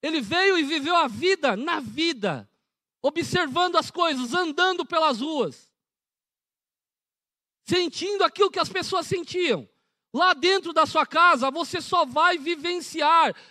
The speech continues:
um lar verdadeiramente cheio da presença de Deus, que vai ser luz para aqueles que estão em sua volta, se você entender a vocação de Deus na sua vida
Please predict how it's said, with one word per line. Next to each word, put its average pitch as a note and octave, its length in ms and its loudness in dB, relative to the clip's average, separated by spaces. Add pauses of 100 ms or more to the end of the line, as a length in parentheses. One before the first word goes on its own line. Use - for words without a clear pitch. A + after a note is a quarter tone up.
(320)
um D#4 480 -4
lar D#4+ 400 4
verdadeiramente E4+ 1040 2
cheio F#4 460 2
da D4+ 160 0
presença D4+ 500 -6
de C4+ 140 -8
Deus, C4+ 580 -2 (680)
que D#4+ 100 0
vai E4 340 4
ser E4 300 -2
luz F4 480 4
para D#4+ 140 0
aqueles F4+ 320 -2
que - 80 -8
estão F4+ 260 -4
em E4+ 80 -4
sua D#4 240 0
volta, C4 500 0 (240)
se D4 140 -4
você D#4 280 -2
entender D#4 600 -2
a D4+ 80 2
vocação C#4+ 680 -6
de C#4 120 -12
Deus B3+ 280 -4
na C4+ 100 -10
sua D4 240 -6
vida B3+ 460 -10